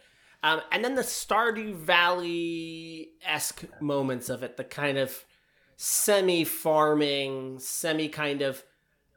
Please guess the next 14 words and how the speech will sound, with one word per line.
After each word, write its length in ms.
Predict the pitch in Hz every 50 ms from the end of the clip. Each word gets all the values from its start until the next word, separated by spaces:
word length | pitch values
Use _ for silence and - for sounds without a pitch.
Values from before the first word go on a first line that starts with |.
| _ _ _ _ _ _ _ _ _ _ _ - -
I, 160 | 165 202 202 - - 156
I 80 | 190
don't 120 | 226 226 196
know. 120 | 180 - - - 147 - - _ _ -
I, 160 | 143 151 202 254
I 20 |
personally, 720 | 247 247 - 190 190 185 - - 143 127 113 120 120 - _ _ _ _ _ _ _ _ _ _ _ _ -
I 220 | 147 143 160 170
hated 500 | 151 - - 151 160 175 180 165 156 -
the 60 | 143 135
task 460 | - - 139 131 131 - - - -
loops 380 | 135 131 123 - - - - - _ _ - 147
every 240 | 139 127 131 127
day. 220 | 120 113 98 92